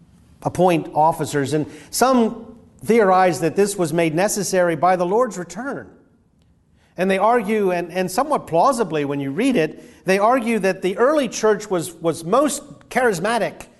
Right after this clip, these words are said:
because they anticipated that the Lord will return very, very soon. And, and so therefore,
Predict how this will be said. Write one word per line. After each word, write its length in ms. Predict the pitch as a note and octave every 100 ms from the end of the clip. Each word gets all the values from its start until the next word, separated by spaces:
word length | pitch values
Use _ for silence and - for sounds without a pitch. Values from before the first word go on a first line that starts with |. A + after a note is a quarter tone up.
| _ _ -
because 340 | F#3+ G#3+ F3+
they 160 | G3+ G3+
anticipated 720 | G3+ G#3 C4+ C#4+ A#3+ A#3 F#3
that 120 | F3+
the 100 | F3+
Lord 300 | E3+ G#3 A#3
will 80 | F3+
return 800 | D#3+ D#3 G3 A3+ E3 C#3 C3 -
very, 380 | D3 C3+ C4 A3
very 260 | D3+ F3 D3+
soon. 480 | - F3+ D3 G2+ - _ _ _ _ _ _ _ _ _ _ _
And, 120 | F3
and 180 | F#3 F3+
so 120 | -
therefore, 680 | F3+ A3+ B3 A3+ G3 E3 -